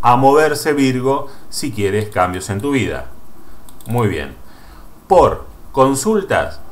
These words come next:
privadas, envíame un correo a muy simple tarot arroba gmail punto com o por Facebook, Muy Simple Tarot.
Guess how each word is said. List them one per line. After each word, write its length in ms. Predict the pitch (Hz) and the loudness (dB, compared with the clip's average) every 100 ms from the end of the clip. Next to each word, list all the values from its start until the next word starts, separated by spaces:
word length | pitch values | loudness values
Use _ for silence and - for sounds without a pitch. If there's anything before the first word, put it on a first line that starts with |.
| - - - - | -10 -10 -10 -6
privadas, 640 | 101 117 180 135 87 - - - - | -2 4 4 6 2 -2 -14 -18 -8
envíame 640 | 107 117 131 127 87 80 - | -4 -2 2 2 0 -4 -8
un 180 | 160 165 | -6 -4
correo 600 | 127 95 101 131 135 - - | -2 -2 0 0 0 -4 0
a 340 | 101 80 - | 2 2 -2
muy 260 | 113 123 117 | -4 -2 -2
simple 480 | 113 101 92 98 98 | -4 -4 -8 -4 -2
tarot 420 | 127 147 139 131 - - - | 0 2 2 -2 -12 -14 -4
arroba 500 | 90 92 104 85 80 | -2 0 0 0 -2
gmail 680 | - 160 127 127 101 90 - - - | -4 -4 -2 0 -2 -4 -10 -18 -8
punto 420 | 107 101 113 127 | -4 -2 -2 0
com 360 | 175 139 - - - - - | 2 2 0 -10 -20 -20 -10
o 160 | - 143 | -2 0
por 180 | 165 170 | 0 0
Facebook, 500 | - 135 110 107 110 - - - - | 2 2 2 -2 -6 -10 -20 -16 -4
Muy 260 | 123 123 | 0 0
Simple 560 | 113 - 95 107 113 110 | -2 -4 -4 -4 -2 -2
Tarot. 540 | 110 139 123 - - | 2 2 2 0 -10